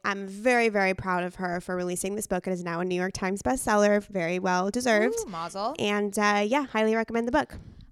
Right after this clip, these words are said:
Speaker 2: I am gonna be stealing it from you as,
Speaker 1: Yeah, I know.
Speaker 2: uh, as I leave this house,
Speaker 1: Which
Speaker 2: so
Speaker 1: I don't
Speaker 2: I'm
Speaker 1: do. I
Speaker 2: excited.
Speaker 1: don't give books out, so return it.
Speaker 2: Uh, okay. Well, um, I'm very, very excited to get into the headspace of Emrata,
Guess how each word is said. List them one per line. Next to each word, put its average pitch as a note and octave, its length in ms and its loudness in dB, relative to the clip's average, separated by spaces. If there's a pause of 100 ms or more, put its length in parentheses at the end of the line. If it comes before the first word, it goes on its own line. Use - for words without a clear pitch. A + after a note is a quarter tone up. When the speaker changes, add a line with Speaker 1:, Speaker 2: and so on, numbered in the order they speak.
(180)
Speaker 2:
I A#3+ 680 -6
am G3+ 140 -10
gonna F#3 160 -4
be F3+ 100 -8
stealing A#3 360 -6
it C#3+ 120 -10
from C#3+ 220 -10
you D3+ 140 -10
as, G3 260 -6
Speaker 1:
Yeah, A#3+ 100 -6
I F#3+ 160 -6
know. F#3 60 -4
Speaker 2:
uh, D3+ 380 -8
as D#3 100 -12
I D3+ 320 -8
leave F3 360 -12
this F#3 200 -8
house, G#3+ 300 -4
Speaker 1:
Which G#3 100 -4
Speaker 2:
so A3+ 80 -2
Speaker 1:
I B3 60 0
don't E4+ 100 2
Speaker 2:
I'm B3+ 60 -2
Speaker 1:
do. F#3 100 -4
I G#3 40 -4
Speaker 2:
excited. G#3 200 -2
Speaker 1:
don't C4 140 -6
give F#3 220 -8
books F3+ 220 -8
out, - 220 -10
so - 200 -12 (160)
return - 280 -8
it. - 100 -16 (300)
Speaker 2:
Uh, - 40 -18 (140)
okay. F#3 160 -18 (520)
Well, E3+ 100 -18 (800)
um, F3+ 480 -4
I'm F3 420 -8
very, B3 280 6
very F3+ 200 -2
excited D3 520 -6
to D3+ 220 -6
get C#3+ 220 -6
into C#3+ 600 -12
the D#3+ 60 -12
headspace C#3+ 460 -12
of - 80 -12
Emrata, D2+ 560 -10